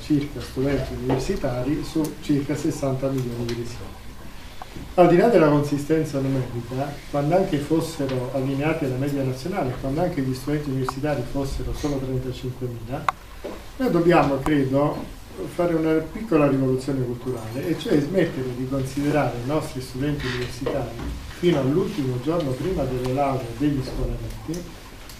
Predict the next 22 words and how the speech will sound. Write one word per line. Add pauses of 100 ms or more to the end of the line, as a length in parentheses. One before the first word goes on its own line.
(160)
per
vedere
dopo
due
giorni,
il
giorno
dopo
il
conseguimento
della
laurea,
considerarli (100)
professionisti. (280)
I
nostri
studenti,
i
nostri
settantamila
studenti
universitari